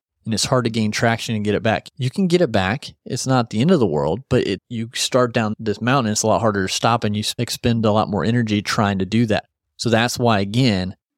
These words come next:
morning routines are so important because where your, how your mornings go, your day flows. So remember that. So that's why you need to have a morning routine. And I'm not telling you have to get up at three or four or five A M. Get up in a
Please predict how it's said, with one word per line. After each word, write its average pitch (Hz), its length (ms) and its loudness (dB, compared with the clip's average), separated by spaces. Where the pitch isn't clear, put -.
morning 113 320 2
routines 107 300 0
are 98 80 0
so 107 240 0
important 95 380 -2
because 101 280 -6
where 110 180 2
your, 104 120 -2
how 127 180 0
your 117 180 0
mornings 120 540 0
go, 127 280 4
your 113 180 2
day 107 260 0
flows. 95 600 -2
So - 120 -2
remember 107 360 0
that. - 160 -6
So - 180 -8
that's 131 260 0
why 143 180 4
you 131 120 0
need 127 140 0
to 117 100 2
have 113 300 0
a 107 80 0
morning 104 320 0
routine. 104 300 -4
And 98 140 -2
I'm 117 100 2
not 151 180 2
telling 143 320 2
you 127 60 0
have 120 100 0
to 123 60 -6
get 117 120 0
up 113 80 0
at 98 80 -10
three 120 320 2
or 110 80 2
four 117 300 4
or 110 40 2
five 110 280 2
A 107 160 2
M. 101 260 -4
Get 139 160 4
up 170 100 0
in 160 80 0
a 131 160 0